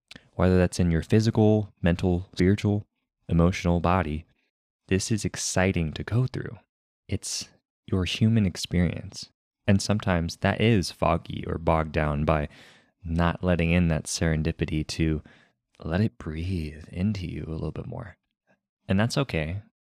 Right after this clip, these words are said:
We can take these responsibilities off of us whenever we want to. That rest,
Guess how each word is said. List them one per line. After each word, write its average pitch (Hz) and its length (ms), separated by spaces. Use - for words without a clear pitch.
We 92 120
can 98 120
take 101 280
these 90 240
responsibilities 85 840
off 82 380
of 76 100
us 76 320
whenever 85 580
we 85 100
want 76 320
to. 76 240
That 90 280
rest, 87 680